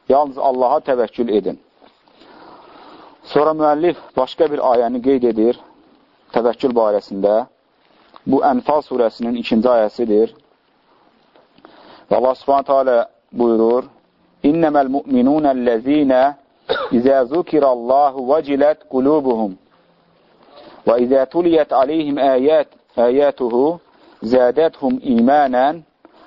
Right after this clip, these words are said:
və alâ rabbihim yetevekkelûn." "Ellezîne yukîmûne s-salâte ve mimmâ razaqnâhum yunfikûn." Bu ayədə Allah Subhanahu Teala möminlərin beş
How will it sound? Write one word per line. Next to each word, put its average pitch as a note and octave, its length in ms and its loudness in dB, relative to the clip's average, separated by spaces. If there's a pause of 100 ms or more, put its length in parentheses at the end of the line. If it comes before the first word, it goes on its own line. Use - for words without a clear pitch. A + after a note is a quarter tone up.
(120)
və - 80 2
alâ C3+ 360 2
rabbihim B2+ 600 -2
yetevekkelûn." A2+ 1120 -2 (220)
"Ellezîne B2+ 600 0
yukîmûne C3+ 720 0
s-salâte C3+ 680 0 (540)
ve A#2+ 140 0
mimmâ C#3 440 0
razaqnâhum A#2 720 -2
yunfikûn." G#2+ 600 -2 (1900)
Bu D3+ 120 4
ayədə E3 380 2
Allah D#3 300 0
Subhanahu C#3 560 -2
Teala B2+ 400 2 (1400)
möminlərin C3 880 0 (140)
beş C#3+ 420 -2